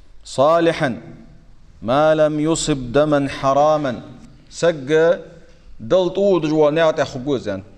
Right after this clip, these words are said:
هار بوسك دلت أودج نعت أخوز. يعني دلت أودج دبي. "قانا يا أيها الإنسان إنك كادح إلى ربك كدحاً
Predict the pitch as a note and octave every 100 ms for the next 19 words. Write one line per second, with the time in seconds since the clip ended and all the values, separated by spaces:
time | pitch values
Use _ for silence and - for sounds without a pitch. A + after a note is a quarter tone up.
0 | - - - B2 F3 G3 F3+ F3 F3 -
1 | B2+ A#2+ D3+ D#3+ C#3+ A2 A#2 A#2+ G#2+ F#2+
2 | F#2+ - - G2 C3 C3 C3 G#2 G#2 A2+
3 | A2 G#2+ - - - _ _ _ - -
4 | - - - - - B2+ C#3 C#3 C3+ C#3
5 | D3+ - A2 B2+ B2 B2 B2 B2 A#2 C#3
6 | C#3 C#3 C#3+ - - - - - - -
7 | - - - A#2 B2 A#2+ A#2 A#2 C3+ C#3
8 | C3+ C3+ C3 C3 C3 C3+ C3+ C3 C#3 D3
9 | B2+ C3 C#3 B2+ D#3+ C#3+ - C#3 B2